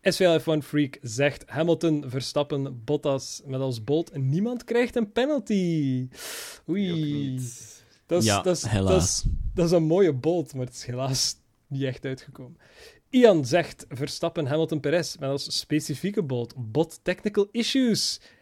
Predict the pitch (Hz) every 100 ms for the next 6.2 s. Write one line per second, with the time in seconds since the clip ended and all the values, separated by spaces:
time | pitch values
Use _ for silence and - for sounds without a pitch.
0 | _ - 101 139 131 123 156 165 160 -
1 | - - 123 117 131 143 - - 185 190
2 | - 185 208 208 - 165 - - 208 -
3 | - 160 139 160 185 - 175 - 175 -
4 | 143 - 156 165 110 139 131 156 143 117
5 | 117 - _ - - _ _ - 165 160
6 | 160